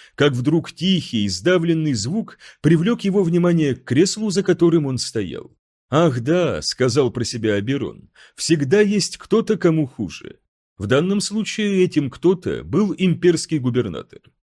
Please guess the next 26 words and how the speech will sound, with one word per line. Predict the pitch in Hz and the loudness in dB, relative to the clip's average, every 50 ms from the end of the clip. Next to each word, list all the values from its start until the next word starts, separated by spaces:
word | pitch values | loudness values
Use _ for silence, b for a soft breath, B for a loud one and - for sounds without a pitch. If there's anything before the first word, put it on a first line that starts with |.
| _ _ _ _ _ - | _ _ _ _ _ -6
Зандрах | 95 95 147 170 180 147 160 170 151 - | -2 2 2 2 4 4 4 2 2 0
взял | 131 113 117 165 175 160 | -2 -2 0 2 2 2
его | 160 165 165 165 | 2 2 2 2
в | - - - | 0 0 -2
плен, | - 170 196 202 175 120 101 | -2 0 0 0 -2 -2 -4
когда | - - 131 151 151 175 | -4 -4 -2 0 0 -2
пал | 170 - 196 202 196 180 | 0 0 0 0 0 0
капитолийский | - 165 - 170 - 165 170 180 170 - - - 175 | -2 -2 -2 -2 0 0 0 0 -2 -4 -4 -4 -6
шпиль, | 160 - - - 196 185 - - 113 B B B B B - | -6 -6 -6 -6 -6 -6 -6 -8 -10 B B B B B 0
и, | 123 131 | 2 4
думая, | 131 202 202 190 185 170 156 139 | 4 4 4 4 4 2 0 0
что | - - 156 160 | 0 2 2 4
это | 151 147 139 | 4 2 0
не | 135 123 | -2 -2
Крантир, | - 127 113 104 95 - - 156 190 185 | 0 0 0 0 -2 -2 0 0 0 0
настоял | 156 131 131 - - 147 135 151 151 143 127 | 0 -2 -4 -2 -2 0 2 2 2 2 2
на | 113 98 87 | 0 -2 0
том, | - 139 180 185 131 - - b b b b | 0 2 2 2 0 -4 -10 b b b b
чтобы | - - - 165 151 160 165 | -8 0 2 2 4 4 2
с | - - 180 | 0 0 -2
ним | 202 214 220 | 0 0 0
обращались | 196 175 175 175 156 - - 180 190 196 202 175 - | 2 2 2 2 2 2 2 0 2 2 0 -2 -4
как | - - 180 - | -2 -2 -2 -2
с | - - | -4 -4
почетным | - 160 151 - 175 160 165 170 170 170 | -2 -2 0 0 -2 -2 -2 -2 -4 -2
гостем, | 156 185 196 185 - - - - - - - | -2 -2 -2 -4 -4 -8 -12 -12 -14 -14 -16